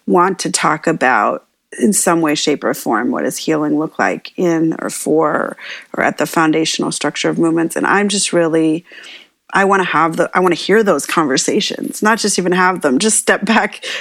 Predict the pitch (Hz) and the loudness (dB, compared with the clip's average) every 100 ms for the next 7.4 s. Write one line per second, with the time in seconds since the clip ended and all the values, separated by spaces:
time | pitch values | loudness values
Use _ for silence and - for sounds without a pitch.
0 | - - 202 202 180 156 170 170 185 151 | -4 2 2 4 2 4 2 2 2 2
1 | - - 156 - - 208 190 160 143 - | -2 -2 -2 -2 -4 2 4 4 0 -4
2 | - 185 160 160 - 160 151 120 - 156 | -6 0 0 0 0 0 0 0 0 2
3 | 165 - 151 151 135 104 - - 110 107 | 0 2 2 2 0 -2 -4 -2 0 -2
4 | - - - - - - 185 175 165 165 | -8 -16 -18 -20 -8 -2 0 2 0 2
5 | 170 170 160 139 - 139 147 123 - - | 2 2 2 0 -2 0 0 -2 -8 -14
6 | - 160 156 160 160 165 165 160 151 147 | -2 0 0 0 0 2 2 2 2 0
7 | 143 139 139 | 0 0 -2